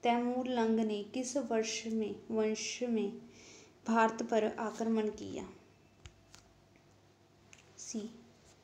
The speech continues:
चौदह सौ नाइंटी टू ईस्वी। दिल्ली के किस मुस्लिम शासक ने निर्धन पर इतिहासकार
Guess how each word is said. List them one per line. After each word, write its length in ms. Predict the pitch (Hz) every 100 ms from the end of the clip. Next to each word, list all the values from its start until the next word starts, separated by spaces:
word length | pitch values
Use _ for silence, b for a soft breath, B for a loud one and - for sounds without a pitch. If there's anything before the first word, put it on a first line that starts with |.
| - - - - - - - - -
चौदह 280 | 254 247 254
सौ 160 | 254
नाइंटी 380 | 277 247 226 226
टू 240 | 233 226 233
ईस्वी। 600 | 233 - 208 190 - - - - _ - - - - _ _ - _ _ _ b b b b -
दिल्ली 400 | 233 240 254 294
के 180 | 294 240
किस 340 | 233 285 - 311 277 262 - - 233
मुस्लिम 500 | 233 233 233 226 226
शासक 540 | - 214 214 247 247
ने 300 | 220 202 - - - - - - _ -
निर्धन 640 | 220 226 220 208 220 220 196
पर 500 | - 220 208 - - - - - - - - b b b b _
इतिहासकार 1200 | 262 262 226 226 226 240 233 - 214 202 196 196